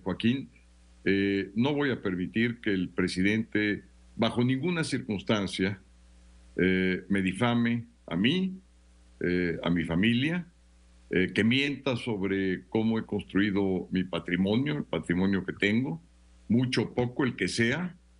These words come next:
lo he hecho a base de esfuerzo, de trabajo y, eh, del, la responsabilidad con que mis padres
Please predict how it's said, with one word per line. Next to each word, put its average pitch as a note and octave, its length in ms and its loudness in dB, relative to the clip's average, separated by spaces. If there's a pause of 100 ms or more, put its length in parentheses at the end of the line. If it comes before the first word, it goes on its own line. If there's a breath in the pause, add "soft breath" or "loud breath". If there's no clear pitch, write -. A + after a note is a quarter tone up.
(380)
lo G#2 140 2
he - 20 4
hecho G#2 500 -2 (320)
a - 80 -2
base G#2 360 0
de F#2 400 0 (100)
esfuerzo, B2 640 -2
de F2 160 -4
trabajo A2 640 -2 (600)
y, D3 360 0 (500)
eh, F2+ 460 0
del, F2 480 -2 (360)
la A2+ 220 4
responsabilidad G2 880 0
con F2+ 160 -4
que E2+ 120 -2
mis E2+ 180 0
padres A#2 580 0